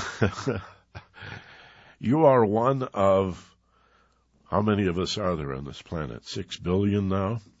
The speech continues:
And they are all co-creators. And further, this idea that,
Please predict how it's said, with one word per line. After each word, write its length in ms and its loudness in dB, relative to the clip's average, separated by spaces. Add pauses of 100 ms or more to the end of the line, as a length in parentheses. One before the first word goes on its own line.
(880)
And 160 -2
they 140 0
are 120 2
all 300 2
co-creators. 1000 -4 (1600)
And 160 4
further, 360 6
this 240 -2
idea 680 2
that, 400 2